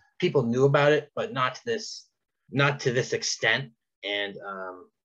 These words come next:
you know, I just applaud her for coming out. I doubt, I know she definitely, she probably didn't wanna,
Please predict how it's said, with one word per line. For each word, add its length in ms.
you 200
know, 120
I 120
just 200
applaud 340
her 240
for 140
coming 340
out. 180
I 80
doubt, 440
I 280
know 180
she 160
definitely, 480
she 220
probably 340
didn't 300
wanna, 500